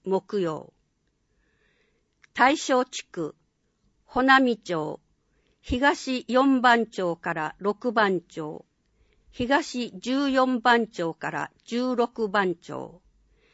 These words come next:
西四番町から六番町、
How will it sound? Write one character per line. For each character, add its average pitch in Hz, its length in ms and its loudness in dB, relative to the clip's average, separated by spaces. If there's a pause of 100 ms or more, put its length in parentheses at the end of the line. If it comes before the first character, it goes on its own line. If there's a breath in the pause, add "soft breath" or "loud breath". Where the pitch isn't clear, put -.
(300)
西 262 520 -2
四 254 280 2
番 226 280 4
町 170 240 -4
か - 180 -8
ら 151 280 -6
六 196 340 -4
番 196 280 0
町、 - 460 -12